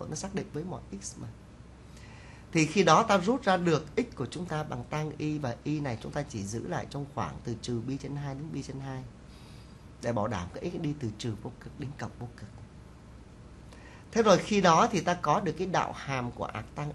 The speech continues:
x nó sẽ bằng một chia cho f phẩy y. Tức là bằng một chia cho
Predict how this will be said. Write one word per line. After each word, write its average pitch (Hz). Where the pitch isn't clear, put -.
x -
nó 151
sẽ 175
bằng 117
một 127
chia 147
cho 139
f 180
phẩy 104
y. 135
Tức 269
là 160
bằng 139
một 139
chia 185
cho 180